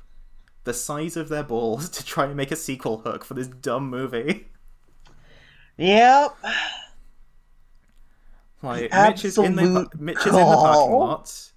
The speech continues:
Speaker 1: left behind by the ambulance and police cars, which is, like, I get he's an adulterer, but at the same time, <laughs> I don't think that's realistic.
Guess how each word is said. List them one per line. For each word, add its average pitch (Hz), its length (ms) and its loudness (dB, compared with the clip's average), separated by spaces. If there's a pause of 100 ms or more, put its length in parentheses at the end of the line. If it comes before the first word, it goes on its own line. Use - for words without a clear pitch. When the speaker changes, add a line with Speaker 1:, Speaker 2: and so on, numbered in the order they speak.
Speaker 1:
left 147 380 -6
behind 196 380 -4
by 185 100 -4
the 156 140 -6
ambulance 127 480 -8
and 120 100 -12
police 127 240 -12
cars, 104 300 -10
which - 180 -10
is, 113 420 -10 (1400)
like, 156 140 -6
I 170 40 -8
get 202 180 -6
he's 208 100 -8
an 185 80 -6
adulterer, 143 440 -6
but 135 80 -8
at - 40 -8
the 131 60 -10
same 139 240 -8
time, 127 520 -8
<laughs> - 40 -10
I 180 60 -4
don't 170 280 -8
think 156 200 -14
that's 139 180 -12
realistic. 139 760 -8